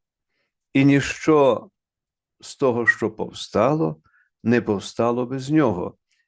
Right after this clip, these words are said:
Світ через нього повстав». Дорогі брати і сестри, будьмо вірні нашому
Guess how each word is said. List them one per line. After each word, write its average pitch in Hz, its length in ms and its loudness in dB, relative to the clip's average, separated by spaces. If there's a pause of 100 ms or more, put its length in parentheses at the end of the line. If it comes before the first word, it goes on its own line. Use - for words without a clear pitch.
Світ 170 760 0 (320)
через 101 440 -2
нього 110 580 0 (400)
повстав». 90 600 -4 (1300)
Дорогі 123 400 0
брати 107 340 0
і 104 80 0
сестри, 107 540 -8 (1040)
будьмо 123 500 2
вірні 107 680 0 (440)
нашому 104 760 0